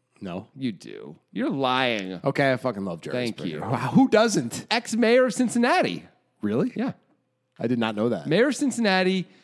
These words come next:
Speaker 2: um, was caught embezzling, sent to jail, got out of jail, became the mayor of Cincinnati again, and then started his show.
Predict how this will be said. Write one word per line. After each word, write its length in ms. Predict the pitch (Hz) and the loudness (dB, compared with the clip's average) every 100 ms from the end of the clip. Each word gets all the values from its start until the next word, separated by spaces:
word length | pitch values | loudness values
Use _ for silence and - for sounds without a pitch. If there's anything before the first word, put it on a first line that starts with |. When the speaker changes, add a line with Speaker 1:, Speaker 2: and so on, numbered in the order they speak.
| _ _ _ | _ _ _
Speaker 2:
um, 340 | 147 139 139 139 _ | 0 0 0 -6 _
was 160 | 170 - | -6 -2
caught 260 | 208 226 | 0 0
embezzling, 800 | 180 147 165 214 202 147 160 190 - _ _ _ _ _ _ _ _ _ - | 0 0 2 2 0 0 0 -2 -6 _ _ _ _ _ _ _ _ _ -4
sent 260 | - 247 | 2 2
to 60 | 226 | 2
jail, 560 | 139 214 240 170 196 - _ _ _ _ _ _ _ _ | 2 4 4 4 0 -6 _ _ _ _ _ _ _ _
got 200 | - 220 | 0 2
out 140 | 302 339 | 4 2
of 60 | 180 | 4
jail, 360 | 180 170 175 - | 4 4 2 -2
became 260 | 262 302 277 | 0 2 4
the 60 | |
mayor 200 | 247 240 226 | 4 4 4
of 60 | |
Cincinnati 460 | 220 185 180 143 113 | 2 0 2 2 0
again, 440 | 98 107 95 98 - _ _ - | 0 -2 -2 -6 -12 _ _ -6
and 140 | 147 | 0
then 300 | 143 139 127 - - - - | 2 2 -2 -8 -20 -20 -16
started 300 | - 131 123 107 | -2 0 2 0
his 80 | |
show. 220 | - 80 | -4 -8